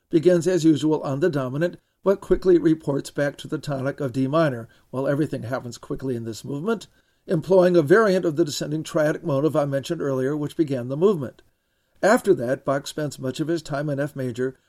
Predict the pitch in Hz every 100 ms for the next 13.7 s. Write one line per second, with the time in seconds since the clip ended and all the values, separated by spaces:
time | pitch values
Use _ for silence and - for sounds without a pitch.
0 | _ 175 170 175 185 170 202 262 - 180
1 | 147 135 127 131 131 123 127 120 117 127
2 | 117 117 117 147 202 175 _ _ _ -
3 | 175 151 143 147 - 202 208 202 170 147
4 | 127 117 160 - _ _ - 165 143 135
5 | 165 208 226 185 147 131 127 - 156 135
6 | 143 139 123 - 123 - 123 - _ -
7 | 143 135 143 156 170 131 160 - _ -
8 | 156 190 175 147 143 127 143 180 - 143
9 | 151 131 131 131 127 135 127 120 117 117
10 | 107 71 82 - _ _ _ _ _ _
11 | _ - 147 220 233 214 220 151 147 180
12 | 151 135 135 143 131 135 127 135 139 -
13 | 156 139 131 113 110 143